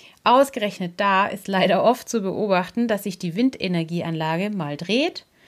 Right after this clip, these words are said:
dann wieder einige Stunden oder Tage nicht mehr, dann wieder einige Zeit dreht und so weiter.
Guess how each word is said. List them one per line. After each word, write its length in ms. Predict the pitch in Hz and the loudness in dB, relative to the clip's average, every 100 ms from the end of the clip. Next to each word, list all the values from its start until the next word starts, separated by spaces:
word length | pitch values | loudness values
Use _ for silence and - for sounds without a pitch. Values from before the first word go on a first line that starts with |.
| - - - | -20 -14 0
dann 260 | 214 294 262 | 2 4 4
wieder 220 | 202 185 | 2 2
einige 320 | 190 180 175 | 0 0 -2
Stunden 420 | 175 233 254 226 | -2 0 0 -2
oder 300 | - 220 233 | -2 -2 -2
Tage 360 | 220 190 190 160 | 0 0 2 2
nicht 320 | 180 247 - | 0 -2 -2
mehr, 380 | 247 233 226 240 _ _ _ - | 0 2 0 -2 _ _ _ -2
dann 280 | 190 277 285 | 2 2 2
wieder 180 | 233 170 | 2 4
einige 340 | 185 175 165 | 2 0 -2
Zeit 220 | - 147 - | -10 -12 -6
dreht 340 | 214 233 233 - | 0 0 0 -2
und 220 | 190 175 | -2 0
so 120 | 180 | -2
weiter. 400 | 151 139 - - | -2 -4 -6 -16